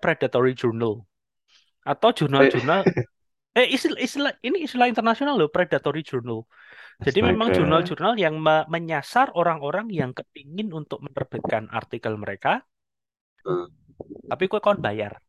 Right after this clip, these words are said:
Speaker 2: Hmm. Jadi yang nol itu levelnya pasti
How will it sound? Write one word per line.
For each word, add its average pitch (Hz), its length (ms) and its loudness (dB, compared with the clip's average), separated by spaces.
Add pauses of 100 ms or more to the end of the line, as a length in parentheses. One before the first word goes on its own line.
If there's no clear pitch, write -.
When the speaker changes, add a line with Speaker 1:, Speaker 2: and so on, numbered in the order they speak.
(1600)
Speaker 2:
Hmm. 95 720 0 (1200)
Jadi 92 240 4
yang 113 180 6
nol 98 220 6
itu 117 200 -2
levelnya 98 420 -2 (300)
pasti - 200 -2